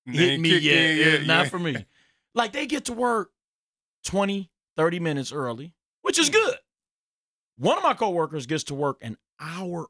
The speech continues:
Speaker 2: early every day. There's no way. <laughs>
Speaker 1: <laughs>
Speaker 2: Literally, if I have to be there
Speaker 1: Okay.
Speaker 2: at eight, I'm getting there at eight o'clock.
Speaker 1: Okay, listen. You, you remember when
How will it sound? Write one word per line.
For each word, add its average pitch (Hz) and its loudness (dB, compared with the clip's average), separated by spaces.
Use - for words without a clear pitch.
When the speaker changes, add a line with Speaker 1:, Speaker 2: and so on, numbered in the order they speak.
Speaker 2:
early 131 -12
every 113 -14
day. 101 -16
There's 175 -2
no 180 4
way. 170 0
<laughs> - -
Speaker 1:
<laughs> 139 -8
Speaker 2:
Literally, 240 4
if 196 0
I 254 4
have 254 -4
to 214 -8
be 240 -2
there 240 4
Speaker 1:
Okay. 220 0
Speaker 2:
at 208 -2
eight, 220 2
I'm 220 2
getting 214 2
there 185 2
at 170 4
eight 160 4
o'clock. - -4
Speaker 1:
Okay, 107 -10
listen. 120 -10
You, 143 -4
you 143 -6
remember 165 0
when 117 -4